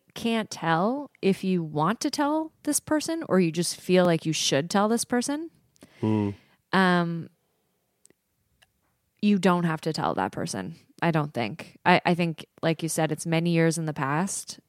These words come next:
Speaker 1: Um, I don't know if it, you, you also did not indicate whether it was a positive experience or whether there's, like, negative stuff that's in that baggage, like, you refer to it as baggage. And I, I think it could be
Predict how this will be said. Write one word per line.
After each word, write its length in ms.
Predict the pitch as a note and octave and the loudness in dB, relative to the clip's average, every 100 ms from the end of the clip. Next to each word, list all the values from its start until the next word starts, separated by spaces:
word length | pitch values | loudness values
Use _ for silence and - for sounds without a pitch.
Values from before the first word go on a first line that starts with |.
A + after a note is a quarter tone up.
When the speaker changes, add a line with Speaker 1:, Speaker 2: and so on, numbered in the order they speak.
| _ | _
Speaker 1:
Um, 560 | E3 D#3 D3+ D3 D3 - _ _ - | -2 0 -2 -6 -10 -14 _ _ 2
I 80 | |
don't 240 | E3+ E3+ D#3 | 2 2 0
know 220 | D#3 D#3 | 0 2
if 160 | D3+ D3+ | 0 -4
it, 120 | - _ | -6 _
you, 320 | F3+ - E3+ - | -8 -4 -6 -4
you 160 | F3 E3 | 0 4
also 240 | D3 - | 4 2
did 140 | E3 E3 | 0 2
not 240 | D#3 D3 | 2 2
indicate 560 | D3+ C3 D#3+ - D#3 - | 0 -2 -4 0 0 2
whether 260 | D#3 D3+ | 0 0
it 60 | D3+ | 0
was 160 | D#3 D#3 | -2 -4
a 60 | |
positive 480 | C#3+ D3 D#3 F3 F#3 | -4 -6 -2 -2 -2
experience 720 | G3+ - - A3+ A#3+ B3+ B3+ | -6 -8 -6 -2 -2 -2 -4
or 120 | - | -4
whether 460 | D3+ D3+ D3+ D3 C#3+ - - - | -2 -2 0 0 -2 -8 -20 -6
there's, 300 | D3+ D3+ D3+ | -4 -2 -2
like, 380 | C#3+ C#3+ C#3+ - _ _ - | 0 0 -4 -12 _ _ -2
negative 600 | D#3+ E3+ G#3 A3+ A3 - _ _ _ _ _ | 0 2 4 2 0 -12 _ _ _ _ _
stuff 580 | - - A#3 C#4+ - - | -10 4 6 6 2 0
that's 360 | F#3+ D#3+ - - | 0 0 -4 -4
in 140 | F#3 F#3+ | 0 2
that 260 | E3 - | 2 0
baggage, 640 | - B2 D#3 G3 C4 B3 F#3 | -2 -2 0 0 0 -2 -4
like, 180 | D#3+ | -4
you 60 | E3+ | -6
refer 240 | D3+ D#3+ E3 | -4 -4 -2
to 140 | F3 | -4
it 100 | E3 | -6
as 140 | D#3+ | -10
baggage. 500 | D#3+ D#3+ E3 A3 A3+ | -12 -10 -4 0 2
And 140 | G#3+ F3+ | 2 2
I, 140 | F3 - | 0 -2
I 100 | - | -2
think 260 | E3+ F#3+ F3+ | -2 -2 -4
it 120 | G3 | -6
could 160 | G3 E3 | -6 -4
be 380 | F3 E3+ D#3+ | 0 0 -2